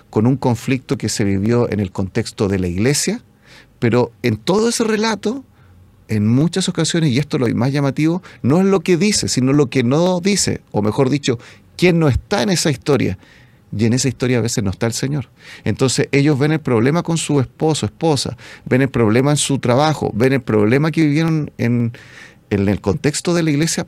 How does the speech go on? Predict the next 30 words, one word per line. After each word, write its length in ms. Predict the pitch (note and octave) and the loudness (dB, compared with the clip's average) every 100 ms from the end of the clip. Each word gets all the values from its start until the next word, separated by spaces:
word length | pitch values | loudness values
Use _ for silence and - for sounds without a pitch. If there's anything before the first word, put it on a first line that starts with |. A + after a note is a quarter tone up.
| - | 0
pero 200 | C3+ A2+ | 0 2
no 160 | A2 G#2+ | 2 2
ven 160 | D3 | 2
al 100 | D3+ | 0
Señor 460 | - C3 G#2+ B2 F3 | -2 0 2 2 2
en 180 | D3+ C#3+ | 0 0
medio 300 | E3 G3+ D#3+ | -2 -2 -2
de 80 | |
ese 180 | D3 C#3+ | -2 -2
problema. 480 | C3+ C3+ A2+ - A#2+ - - - _ _ - - - - | -2 -2 -2 -4 -10 -16 -20 -20 _ _ -20 -20 -18 -2
Y 140 | G#2 | 0
este 180 | D#3 F#3 | 2 2
pasaje 460 | E3 - F3+ F3+ D#3 | 2 0 0 0 0
dice 260 | F3 F3 | 2 0
que 180 | E3 D3+ | 0 2
los 120 | C3+ | 2
cristianos 420 | - B2 - D#3+ | 0 -2 0 2
deben 180 | C#3+ D3 | 2 2
estar 280 | C#3 D#3 - - | 2 0 -2 -2
arraigados 720 | C3+ C#3+ C#3 A#2+ D#3 F#3+ F3+ | 0 2 2 2 2 2 0
en 100 | D#3+ | -2
Cristo. 320 | - F#3+ - | -2 -6 -6
Su 140 | - B2 | -6 -4
fe, 260 | E3+ E3+ - - - - - _ _ - | -2 -2 -4 -16 -20 -20 -20 _ _ -2
las 380 | C3+ - D3+ | 0 4 2
raíces 560 | C3 C#3+ D3+ A3+ - G3+ | 2 2 4 2 2 2
no 240 | D#3 D#3 | 2 2
es 220 | F3+ G#3 F3+ | 2 0 0
la 160 | F#3+ | 0
iglesia. 580 | F3 F3+ A3+ - D2 | 2 0 0 -2 -6